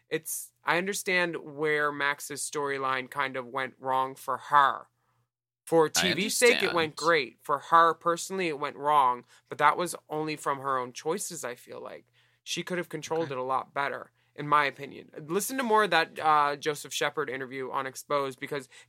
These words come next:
Speaker 1: gives a lot more insight about Max. Not a stupid girl at all. Um, made some, made some choices on the show that she might not have made if she had the chance to do it again,
Speaker 2: Right.
Speaker 1: but she, it, it wasn't her season.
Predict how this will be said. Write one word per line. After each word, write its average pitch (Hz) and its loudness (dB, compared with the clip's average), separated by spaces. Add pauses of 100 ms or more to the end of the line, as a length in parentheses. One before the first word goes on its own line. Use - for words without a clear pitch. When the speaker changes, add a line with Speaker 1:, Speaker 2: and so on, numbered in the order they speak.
Speaker 1:
gives 160 0
a 170 0
lot 143 6
more 147 -2
insight 139 -4
about 123 -4
Max. 127 -6
Not 170 4
a 226 -6
stupid 185 -8
girl 147 0
at 135 -2
all. 127 0 (300)
Um, 139 2
made 156 -6
some, 160 -10 (280)
made 165 -2
some 175 -6
choices 160 -2
on 147 0
the 143 -8
show 143 0
that 135 -4 (880)
she 156 -4
might 139 -2
not 139 0
have 135 -6
made 131 -6
if 123 -8
she 135 -6
had 127 -4
the 127 -10
chance 127 -10
to - -16
do 135 -4
it 120 -10
again, 131 -2 (360)
Speaker 2:
Right. 90 -16 (240)
Speaker 1:
but - -20
she, 170 -4
it, 143 -6 (220)
it 151 -4
wasn't 135 2
her 123 -6
season. 123 -12